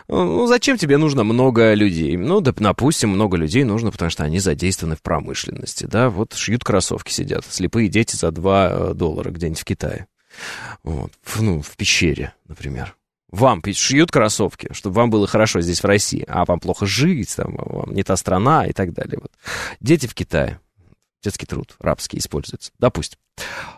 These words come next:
Ну, если у тебя есть машина, которая шьет эти кроссовки, то зачем тебе эти дети,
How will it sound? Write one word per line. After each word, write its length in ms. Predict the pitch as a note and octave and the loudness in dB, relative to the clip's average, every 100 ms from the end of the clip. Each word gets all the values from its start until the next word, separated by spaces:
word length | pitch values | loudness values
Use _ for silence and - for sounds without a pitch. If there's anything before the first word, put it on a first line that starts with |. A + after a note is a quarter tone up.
| _ _ _ _ - | _ _ _ _ -2
Ну, 160 | G3 C4 | 4 6
если 300 | A3+ D#3 D3+ | 6 4 2
у 20 | |
тебя 160 | - A#2+ | 6 4
есть 120 | - | 4
машина, 420 | A#2 G#2+ A2+ C3+ | 0 2 2 2
которая 340 | E3+ F#3 F#3 | 0 0 0
шьет 360 | F3+ G3+ F#3+ F#3 | 0 2 2 4
эти 360 | G3 - F#3+ F#3+ | 2 2 0 2
кроссовки, 840 | F#3+ F#3+ F3+ F#3+ F3+ - F#3+ F#3 - - _ - | 4 4 4 2 2 2 0 0 -4 -18 _ -2
то 100 | F4+ | 0
зачем 340 | D#3+ B2+ E3+ | 2 2 2
тебе 400 | D#3+ F#2+ G#2 G#2 | 2 2 4 4
эти 280 | - F2+ F2 | 4 0 -2
дети, 480 | D2+ C#2+ - - | -4 -4 -4 -6